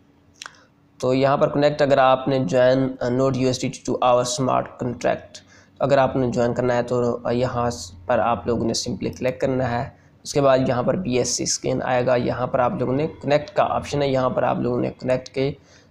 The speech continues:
अ, button पर click करना है। तो इनकी जो फ़ी है you should have zero point zero zero four, अ, जो है इनकी फ़ी होगी। तो यहाँ पर आप लोगों ने ये भी आप चेक कर सकते हैं, मिनिमम deposit amount hundred है। उसके बाद we are working only with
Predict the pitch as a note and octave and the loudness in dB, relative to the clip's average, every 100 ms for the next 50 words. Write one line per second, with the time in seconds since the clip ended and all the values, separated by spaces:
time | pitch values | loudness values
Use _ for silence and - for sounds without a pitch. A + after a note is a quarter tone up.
0 | _ B2+ B2 B2 C3 C3 - - B2+ B2+ | _ -2 -2 0 0 0 -2 -2 -2 0
1 | B2 B2 D3 D#3+ D#3 D3+ - D#3 E3 C#3+ | 0 0 2 2 2 -2 -2 -2 2 4
2 | C3 C3 B2+ C3+ B2+ B2+ B2 B2 B2+ B2+ | 4 4 0 -4 -4 0 2 2 2 -2
3 | C3 C3 B2+ B2 C3 C3 B2 B2+ A#2+ - | -2 0 0 0 0 0 0 -2 -4 -10
4 | - - C#3+ C3+ B2+ - - _ _ _ | -16 -4 0 2 2 -2 -14 _ _ _
5 | - A#2+ A#2 A2+ - B2+ B2 A#2+ A#2+ A#2 | -4 0 0 -2 -6 -4 -2 0 2 2
6 | A2+ B2+ B2 B2+ - B2 A#2+ A#2 A2 B2+ | 2 -2 -4 -6 -6 -4 -2 -2 -2 -4
7 | B2 - _ _ _ _ _ B2+ B2+ C3 | -8 -12 _ _ _ _ _ -2 0 0
8 | C3 B2+ B2+ B2 B2 A#2+ B2 A#2+ A#2+ B2 | 0 2 2 2 -2 0 0 0 0 -2
9 | B2 A#2+ C3 B2+ C3 - C3+ - B2+ B2+ | -2 -2 0 -2 -4 -10 -12 -4 -4 -4
10 | - C3 B2+ B2+ B2+ C3 C3 B2+ B2+ B2 | -4 -2 -2 0 0 2 2 2 0 0
11 | B2 B2 - B2 A#2+ - B2+ D3+ D3 C#3+ | 0 0 -2 0 0 -2 -2 0 2 2
12 | B2+ - _ _ _ - - B2+ A#2+ A#2+ | 0 -6 _ _ _ -10 -2 2 4 4
13 | B2 B2+ B2 B2+ - C3 - A#2+ A#2+ A#2 | 2 2 2 0 -4 -6 -2 0 0 2
14 | B2 | 0